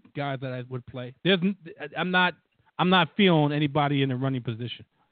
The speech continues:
unfortunately. Now, quite naturally, people do have Matt Jones. I'm not feeling Matt Jones. I'm not thinking he gets into the end zone. He may get you fifty to sixty yards and maybe a catch or two, but that, what,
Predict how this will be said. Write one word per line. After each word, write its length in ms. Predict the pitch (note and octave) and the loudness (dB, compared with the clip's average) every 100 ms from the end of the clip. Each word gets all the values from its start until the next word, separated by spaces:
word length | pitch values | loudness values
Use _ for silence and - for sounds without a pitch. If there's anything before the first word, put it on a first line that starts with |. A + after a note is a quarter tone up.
| _ C3 | _ -8
unfortunately. 640 | C3 D3 C#3 - G#2+ G#2 _ _ | -4 0 0 -2 -14 -18 _ _
Now, 240 | D3+ D3 D3+ _ _ _ | 0 2 -2 _ _ _
quite 200 | D#3+ D3+ | -2 0
naturally, 380 | D3+ D3+ D#3 D3 | 0 -2 -2 -4
people 360 | D#3+ D#3 C#3 C3 | -4 -4 -6 -6
do 180 | C#3+ G3 | -2 0
have 260 | F3 E3+ D#3 D3 - | 2 0 -2 -12 -6
Matt 240 | D3+ D#3+ D3+ | 0 0 2
Jones. 300 | D#3 D#3+ D#3 - | 2 2 0 -4
I'm 140 | C3+ | -2
not 220 | C#3+ C#3+ - | 0 -2 -2
feeling 280 | D3 C3+ A#2+ | -2 0 -2
Matt 220 | B2+ A2+ | -6 -8
Jones. 260 | A#2+ G#2+ - _ _ _ _ _ _ _ _ _ _ _ _ | -10 -10 -16 _ _ _ _ _ _ _ _ _ _ _ _
I'm 300 | C3+ D#3 E3 | 2 2 2
not 180 | D3 C#3+ | -2 0
thinking 260 | E3 C#3 C#3 | 0 2 2
he 100 | C#3 | 4
gets 220 | D3+ - | 0 0
into 200 | C3+ C#3 | -4 -2
the 140 | C3 | -2
end 180 | C3 A#2+ | 0 -2
zone. 200 | A2+ G#2 | -6 -4
He 80 | D3+ | 0
may 180 | F3+ E3+ | 0 0
get 220 | E3 - | -4 -4
you 80 | C#3+ | -2
fifty 220 | E3 - | -2 -2
to 120 | C3+ B2+ | -4 -4
sixty 220 | D3+ - | -8 -6
yards 420 | C3 E3+ D3+ A#2 - _ _ _ _ _ _ | 0 2 2 0 -10 _ _ _ _ _ _
and 80 | C#3+ | 0
maybe 240 | D#3+ D#3 | 2 2
a 60 | C#3+ | 0
catch 280 | - G3 - | 0 -2 -2
or 100 | B2+ | -6
two, 200 | - C#3+ | -2 -2
but 200 | C3 B2+ | -2 -6
that, 100 | D3 _ _ _ | -10 _ _ _
what, 160 | D3+ | -6